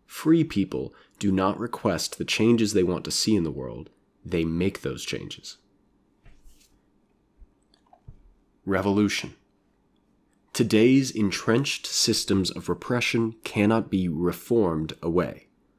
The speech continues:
Those who hold power in a hierarchical system are the ones who institute reforms, and they generally do so in ways that preserve or even amplify their power.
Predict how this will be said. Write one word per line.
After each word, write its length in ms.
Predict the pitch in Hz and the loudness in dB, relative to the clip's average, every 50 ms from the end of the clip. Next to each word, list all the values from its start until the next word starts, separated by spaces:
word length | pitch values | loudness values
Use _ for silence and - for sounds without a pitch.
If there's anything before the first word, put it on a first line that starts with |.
| _ _ _ _ _ _ _ _ - | _ _ _ _ _ _ _ _ -8
Those 340 | - 92 95 104 117 117 - | 0 4 6 6 6 6 6
who 120 | 127 113 | 6 4
hold 280 | 98 107 107 101 90 - | 6 4 2 2 2 -2
power 480 | - 131 131 120 98 80 73 76 78 - _ _ - | -4 -2 0 0 2 0 0 -2 -4 -6 _ _ -8
in 140 | - 92 92 | -4 0 0
a 60 | 82 | 0
hierarchical 760 | - 98 95 87 80 76 69 69 69 - - - - - - | 2 2 2 2 2 0 -2 -4 -6 -8 -10 -10 -10 -8 -6
system 560 | - - - 123 123 - - - 120 117 120 - _ - - _ _ _ - | -4 -2 0 0 0 0 -2 -2 -4 -4 -4 -10 _ -20 -20 _ _ _ -6
are 100 | - 104 | -2 0
the 100 | 95 110 | 2 2
ones 400 | 107 98 92 92 87 87 85 - | 2 2 2 2 2 2 2 4
who 140 | - 101 95 - | 2 2 2 4
institute 600 | 98 95 95 - - 101 87 - - 82 - - | 0 0 0 -2 -4 -4 -4 -4 -4 -6 -6 -6
reforms, 680 | - 87 - - 101 92 78 60 57 - 98 - - _ _ _ _ _ _ _ - | -10 -8 -2 0 0 0 0 -2 -6 -12 -14 -16 -16 _ _ _ _ _ _ _ -4
and 140 | - 95 92 | -2 0 2
they 80 | 90 | 2
generally 480 | 87 - 117 127 139 131 123 113 104 95 | 2 2 2 2 4 4 4 4 4 4
do 200 | 95 131 160 151 | 6 6 6 6
so 340 | 151 - - 110 101 95 95 | 6 4 2 2 4 4 2
in 140 | 92 90 | 2 2
ways 320 | 87 92 90 87 87 85 87 | 2 2 4 2 2 0 -2
that 160 | 90 - - | -6 -6 -2
preserve 520 | 101 92 85 90 101 104 104 101 90 - - - - _ - | -2 -2 2 4 4 6 6 4 4 0 -8 -20 -20 _ -8
or 160 | - 95 92 | -4 -2 0
even 280 | - 107 107 98 101 90 | 2 2 4 4 4 2
amplify 580 | - 87 87 85 - 82 82 - - 78 76 71 | 2 0 -2 -2 -2 -6 -8 -4 -4 -4 -4 -4
their 160 | 71 73 73 | -4 -6 -8
power. 460 | - - - 78 69 60 50 - - | -6 -6 -6 -6 -6 -8 -10 -12 -18